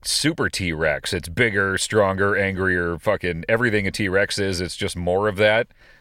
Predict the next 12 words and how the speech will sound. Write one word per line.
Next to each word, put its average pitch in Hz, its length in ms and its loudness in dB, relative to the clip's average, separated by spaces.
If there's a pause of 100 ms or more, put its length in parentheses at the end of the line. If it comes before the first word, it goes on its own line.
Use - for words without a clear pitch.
(120)
Uh, 82 380 0
like, 92 180 0
an 95 60 -2
Allosaurus 104 580 0
was 82 120 -2
apparently 82 600 0 (100)
a 90 80 -2
T-Rex 90 500 -2
on 73 140 -4
steroids, 82 680 0 (420)
and, 82 260 -2
uh, 76 300 -2